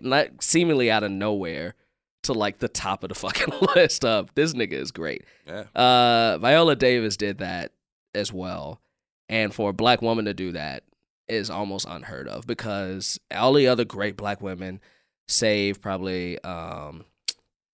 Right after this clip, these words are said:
Speaker 1: I can't think of her name, Cookie from, uh, Empire,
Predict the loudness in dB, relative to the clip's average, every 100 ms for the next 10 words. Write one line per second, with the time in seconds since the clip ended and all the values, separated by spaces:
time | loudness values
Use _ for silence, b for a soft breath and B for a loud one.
0 | _ _ _ _ _ -20 -16 -16 -16 -16
1 | -16 -16 -16 -16 -10 -8 -6 -8 -10 -12
2 | -12 -10 -12 -12 -14 -14 -10 -8 -8